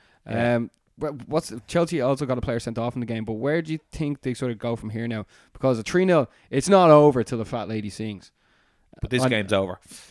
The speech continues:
Speaker 2: Yeah, but
Speaker 1: They,
Speaker 2: they,
Speaker 1: they're
Speaker 2: they
Speaker 1: not
Speaker 2: still
Speaker 1: gonna
Speaker 2: have to
Speaker 1: go to
Speaker 2: travel
Speaker 1: the
Speaker 2: away.
Speaker 1: Allianz and get the job done. They don't have to. They don't have.
Speaker 2: I know they. W-, I know, I feel like they won't. Obviously, the bookies will be agreeing with us, but one goal and it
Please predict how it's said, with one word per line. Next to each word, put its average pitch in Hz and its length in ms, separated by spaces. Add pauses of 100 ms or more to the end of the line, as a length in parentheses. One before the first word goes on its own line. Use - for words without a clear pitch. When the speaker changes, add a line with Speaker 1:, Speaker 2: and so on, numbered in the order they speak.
(440)
Speaker 2:
Yeah, 127 120
but 120 60
Speaker 1:
They, 151 120
Speaker 2:
they, - 0
Speaker 1:
they're 160 200
Speaker 2:
they - 60
Speaker 1:
not - 0
Speaker 2:
still - 20
Speaker 1:
gonna 208 120
Speaker 2:
have 185 40
to 170 60
Speaker 1:
go 180 40
to - 40
Speaker 2:
travel 131 160
Speaker 1:
the 127 80
Speaker 2:
away. 185 120
Speaker 1:
Allianz 110 280
and 104 100
get 104 140
the - 60
job 101 280
done. 98 220 (420)
They - 80
don't 165 180
have 160 160
to. - 120 (240)
They 151 80
don't 180 200
have. 156 200
Speaker 2:
I 147 60
know 220 160
they. 214 80
W-, 165 180
I 156 40
know, 147 200
I 143 100
feel 185 180
like 196 100
they 160 60
won't. 143 320
Obviously, 135 280
the 110 120
bookies 147 500 (160)
will 127 180
be 120 240
agreeing 117 560
with 120 140
us, 120 340 (140)
but 131 300 (420)
one 156 180
goal 147 280
and 117 120
it 113 100